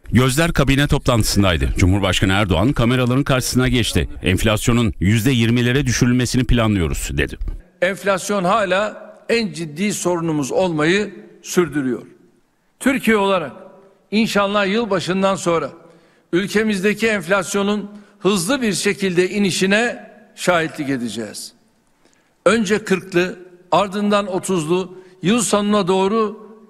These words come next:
Speaker 2: yirmili rakamlardaki enflasyonla ülkemizi bu tehdidin gölgesinden de çıkarmayı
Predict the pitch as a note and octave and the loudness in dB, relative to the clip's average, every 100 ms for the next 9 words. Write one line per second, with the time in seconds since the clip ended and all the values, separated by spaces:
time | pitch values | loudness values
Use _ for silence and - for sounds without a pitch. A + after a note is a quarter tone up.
0 | _ B2 E3+ G3+ G#3+ A3 B3+ G3+ F3 G3 | _ -2 0 2 2 2 2 0 -2 -2
1 | F#3+ F#3 F#3 F#3+ G#3 F#3+ C#3+ F3+ E3 G#3 | 0 0 -2 -2 -2 -2 0 -2 0 -2
2 | G3+ F#3+ G#3 F#3+ - - - F#3+ G#3+ - | 0 2 0 -4 -16 -20 -4 0 0 2
3 | A3 G#3+ G#3 G#3+ C4 G#3+ F3+ F3 G3 E3+ | 2 2 -2 -4 0 0 0 -2 -4 -2
4 | F#3 F3 F#3+ G3+ G3 F3+ F#3 F#3+ G3 F#3+ | -2 0 0 0 -2 -2 0 2 2 0
5 | F3 - A3 F#3 F3 F3 F#3 A3+ | -4 -4 0 0 2 2 2 2